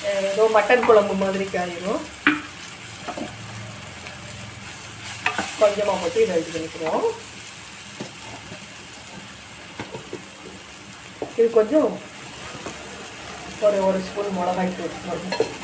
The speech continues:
ஒரு முக்கால் ஸ்பூன் மிளகாய் தூள், அவ்வளோதான். இதுவும் நல்லா இது பண்ணிக்குவோம். இந்த பச்சை வாசனை நல்லா போகட்டும். இந்த எண்ணெயில நல்லா வதங்கிட்டு பாருங்க எல்லாம்.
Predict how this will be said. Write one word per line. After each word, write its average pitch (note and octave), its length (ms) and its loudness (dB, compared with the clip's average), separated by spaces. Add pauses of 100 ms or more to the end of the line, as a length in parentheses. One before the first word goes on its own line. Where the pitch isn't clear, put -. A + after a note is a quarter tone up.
(140)
ஒரு F#3+ 160 6
முக்கால் G3+ 340 8
ஸ்பூன் G#3+ 280 4
மிளகாய் F#3 380 4
தூள், - 220 -2
அவ்வளோதான். E3+ 500 2 (760)
இதுவும் A#3+ 240 12
நல்லா G#3 260 8
இது F#3+ 160 4
பண்ணிக்குவோம். F3+ 600 2 (180)
இந்த - 260 4
பச்சை C4+ 280 8
வாசனை D4+ 300 6
நல்லா G#3 240 6
போகட்டும். G3+ 680 4 (1700)
இந்த - 160 -6
எண்ணெயில A3+ 340 6
நல்லா G3+ 280 4
வதங்கிட்டு F3+ 500 0
பாருங்க E3 280 0
எல்லாம். F3 420 -4